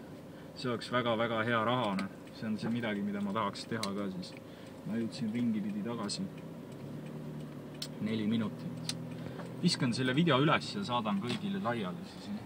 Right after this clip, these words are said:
Noh, jah. No kui mina tulin siia, laadurid on siin siis. Oh, vaata, vana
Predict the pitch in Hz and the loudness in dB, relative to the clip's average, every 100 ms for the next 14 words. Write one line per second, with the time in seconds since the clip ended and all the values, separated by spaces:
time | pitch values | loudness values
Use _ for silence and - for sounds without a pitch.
0 | - - - - - - - - - - | -10 -10 -10 -10 -12 -12 -12 -6 -6 -6
1 | - - - - - - - - - 127 | -10 -10 -12 -12 -12 -12 -12 -14 0 4
2 | 123 143 147 - - - - - - - | 8 10 8 2 -8 -10 -12 -12 -12 -12
3 | - - - - - - 139 160 165 156 | -12 -10 -10 -10 -10 0 12 12 12 12
4 | 139 - 170 185 220 160 208 254 196 131 | 12 10 12 12 12 12 12 12 12 12
5 | - 135 123 117 104 - - - - 127 | 10 8 10 8 4 -4 -14 -14 -10 2
6 | 151 160 101 101 95 101 101 147 104 92 | 8 10 8 4 2 2 2 2 2 2
7 | 110 143 139 131 123 117 123 151 123 98 | 6 6 8 10 10 8 8 10 10 8